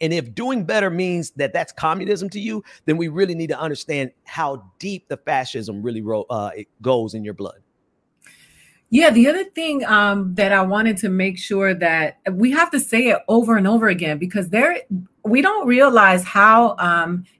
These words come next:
Speaker 2: inadequate our education system is in this country. And
Speaker 1: Absolutely.
Speaker 2: so, and that's one of the things that we fight for, right? Because we get, we become in debt for, uh,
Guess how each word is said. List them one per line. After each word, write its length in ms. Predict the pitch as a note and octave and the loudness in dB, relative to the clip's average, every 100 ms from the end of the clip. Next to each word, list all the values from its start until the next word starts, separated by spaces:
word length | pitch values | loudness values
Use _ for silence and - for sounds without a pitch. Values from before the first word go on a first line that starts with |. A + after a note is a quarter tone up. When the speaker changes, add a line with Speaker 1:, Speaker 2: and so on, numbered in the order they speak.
| - | -2
Speaker 2:
inadequate 800 | G#3 F#3 F#3+ G#3 A3 - F#3+ F3 | -2 0 2 4 2 0 -2 0
our 120 | E3+ | 0
education 600 | F3 F3+ E3 F#3 F#3 F#3 | 0 -4 -4 -4 -2 -4
system 360 | E3+ C#3+ D3 C#3 | -4 -8 -6 -6
is 160 | C#3 | -6
in 120 | C#3+ | -6
this 160 | C3 C3 | -6 -6
country. 520 | - E3+ - B2+ - - _ | -4 -4 -6 -10 -12 -20 _
And 140 | F3 F3 | -14 -2
Speaker 1:
Absolutely. 320 | F3+ F3+ - D#3+ | 0 0 0 -2
Speaker 2:
so, 160 | D#3 - _ - - | -2 -4 _ -14 0
and 180 | G3+ G3 | 2 6
that's 240 | A#3 C#4 | 4 4
one 180 | C4+ C4 | 4 4
of 100 | A3+ | 4
the 60 | |
things 280 | A3+ G#3+ G#3+ | 2 2 4
that 220 | F#3+ F3+ | 4 6
we 120 | G3+ E4 | 4 2
fight 360 | - D#3+ C#3 | 2 0 -2
for, 260 | C#3 D3+ D3 | -4 -2 2
right? 240 | F3 G3+ | 4 4
Because 460 | G3+ G3+ G3+ F3+ E3+ | 2 0 0 0 -2
we 220 | F3+ A3 | 0 0
get, 240 | G#3 C4+ F#3+ | 2 2 4
we 140 | A#3+ | 4
become 360 | D#4 - C#4 G3+ | 4 2 2 2
in 200 | F#3 D#3 | 0 4
debt 440 | G3 A#3 - - | 6 6 4 0
for, 500 | G3+ E3+ D#3+ D#3 - _ - | 0 2 2 0 -4 _ -6
uh, 240 | E3+ D#3+ | -2 -2